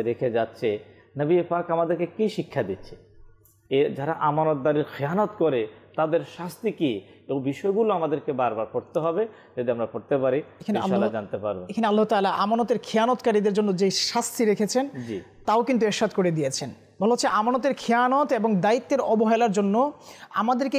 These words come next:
Speaker 2: কিয়ামতের ময়দানে কঠোর এবং ভয়াবহ শাস্তির সম্মুখীন হতে হবে।
Speaker 1: আল্লাহ, আল্লাহ,
Speaker 2: সূরা
Speaker 1: আল্লাহ।
Speaker 2: আলে ইমরানে আল্লাহ পাক ইরশাদ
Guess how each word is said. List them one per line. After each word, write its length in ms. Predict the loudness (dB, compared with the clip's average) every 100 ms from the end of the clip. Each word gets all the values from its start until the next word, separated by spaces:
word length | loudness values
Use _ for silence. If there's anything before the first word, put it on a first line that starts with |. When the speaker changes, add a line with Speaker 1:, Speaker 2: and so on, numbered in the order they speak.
| -2
Speaker 2:
কিয়ামতের 460 | -4 0 0 0 0 0
ময়দানে 420 | 2 0 -2 -8 -18 _ _ _ _ _ _ -2
কঠোর 600 | 0 0 0 2 2 -2 -2
এবং 340 | 0 0 -2
ভয়াবহ 560 | 2 4 4 4 2 0
শাস্তির 420 | -4 -8 -6 -8
সম্মুখীন 500 | -6 -8 -8 -6 -6
হতে 200 | -6 -8
হবে। 220 | -10 -10
Speaker 1:
আল্লাহ, 260 | -10 -6 -4
আল্লাহ, 360 | -2 -4 0
Speaker 2:
সূরা 160 | 2 2
Speaker 1:
আল্লাহ। 260 | 2 0
Speaker 2:
আলে 80 | 0
ইমরানে 420 | 0 2 2 2
আল্লাহ 300 | 0 2 2
পাক 320 | 2 0 0 -2
ইরশাদ 340 | -6 -2